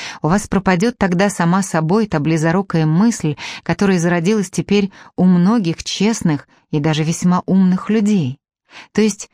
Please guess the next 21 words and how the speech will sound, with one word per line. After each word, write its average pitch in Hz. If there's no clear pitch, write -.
будто 208
в -
теперешнее 180
время 185
они 185
уже 175
ничего 214
не 180
могут 165
сделать 170
для 165
России, 165
и 151
будто 165
они 165
ей 165
уже 160
не 165
нужны 165
совсем. 190
Напротив, 160